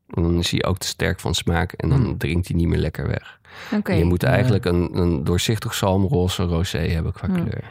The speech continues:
Speaker 2: Eh, wat ik niet wist, was dat je het tegenovergestelde van zoet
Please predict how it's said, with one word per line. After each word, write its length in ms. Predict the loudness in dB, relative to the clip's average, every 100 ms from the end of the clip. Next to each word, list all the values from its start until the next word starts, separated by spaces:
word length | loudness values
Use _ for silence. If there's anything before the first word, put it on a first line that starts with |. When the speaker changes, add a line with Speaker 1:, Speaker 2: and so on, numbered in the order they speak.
| -4
Speaker 2:
Eh, 180 | -2 0
wat 140 | 0
ik 120 | 0
niet 300 | 2 2 2
wist, 440 | 0 0 -2 -6 -8
was 340 | -2 0 0
dat 300 | 0 0 -2 -2
je 280 | 0 0 0
het 120 | 0
tegenovergestelde 680 | 0 2 2 0 0 2 2
van 340 | 2 2 2
zoet 400 | 2 0 -6 -16